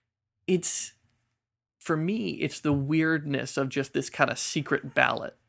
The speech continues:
where it just kind of goes in and goes out. And, and what happens is, you know, the director that makes a, a Best Picture film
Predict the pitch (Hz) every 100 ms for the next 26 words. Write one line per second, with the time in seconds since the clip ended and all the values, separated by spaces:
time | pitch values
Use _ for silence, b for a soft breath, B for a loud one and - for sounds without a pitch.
0 | _ 147 135 120 110 - 139 143 139 -
1 | 131 127 131 139 131 160 160 151 139 135
2 | 127 120 110 - - - b b b b
3 | b b 131 123 127 127 - - 135 127
4 | 131 143 151 151 151 139 135 135 131 123
5 | B B B 143 131 120 139 139 131 139
6 | 143 - 143 131 - 135 - - 127 120
7 | 127 - - 131 131 131 131 - - 131
8 | - 131 - 143 127 120 110